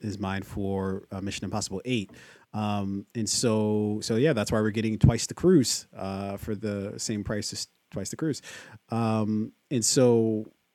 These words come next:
uh, and so, yeah, it, it's gonna be really interesting. Um, weirdly enough, I think this has been one of those franchises that I thought I would definitely get tired of after, like, like, two Mission Impossibles ago, but I weirdly enough haven't. It's been actually getting better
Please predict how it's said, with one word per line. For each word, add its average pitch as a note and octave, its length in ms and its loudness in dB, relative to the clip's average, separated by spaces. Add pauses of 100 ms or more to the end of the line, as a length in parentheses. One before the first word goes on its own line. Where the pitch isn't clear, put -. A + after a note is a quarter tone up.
uh, G#2+ 400 -4
and C3+ 80 -4
so, D#3 100 6
yeah, C3 300 6
it, C#3+ 160 4
it's F3 180 2
gonna G3+ 140 6
be D#3 100 10
really C3 220 8
interesting. A2+ 420 0
Um, A#2 440 2 (880)
weirdly D4 280 10
enough, G3+ 220 8
I E3 100 4
think C#4 160 6
this D4+ 140 6
has F#3+ 80 4
been D#3 180 10
one D#3 100 10
of E3 60 10
those D#3+ 140 8
franchises A2+ 560 2
that A#2+ 140 2
I A#2 140 2
thought D3+ 420 2
I B2+ 120 0
would A2 180 -2
definitely B2+ 300 2
get A2+ 160 -2
tired A#2 360 2
of C#3 280 2
after, A2 360 -2
like, G2 360 -6 (1400)
like, G#2+ 200 -2
two C3+ 640 6
Mission B2+ 240 4
Impossibles C#3+ 720 2 (100)
ago, D#3 340 2
but A2+ 320 -2 (440)
I C4 180 -2 (240)
weirdly G3 380 8
enough A3+ 200 4
haven't. E3+ 360 2
It's G#2+ 160 -4
been D#3 180 6
actually F3+ 260 4
getting C#3+ 320 6
better - 380 4